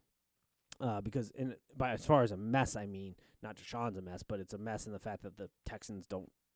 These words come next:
seem to wanna deal him, which is insane. Um, but this is a, this is a good trade for the Colts. I mean, this sets them up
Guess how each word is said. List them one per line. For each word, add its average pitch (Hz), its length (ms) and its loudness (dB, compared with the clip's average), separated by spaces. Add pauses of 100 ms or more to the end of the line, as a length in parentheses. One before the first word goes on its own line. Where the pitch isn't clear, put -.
(420)
seem 107 240 -4
to 101 60 0
wanna 95 300 0
deal 143 280 12
him, 95 160 0
which 95 160 -4
is 92 140 -10
insane. 95 580 0 (440)
Um, 113 500 -4 (460)
but 135 80 0
this 170 100 0
is 190 80 2
a, 180 80 8 (140)
this 156 100 0
is 196 80 -4
a 190 40 -8
good 147 200 2
trade 165 220 4
for - 60 -18
the 143 80 -2
Colts. 190 340 4
I 107 40 -4
mean, 117 200 -4
this 151 160 2
sets - 280 0
them 156 220 2
up 127 160 2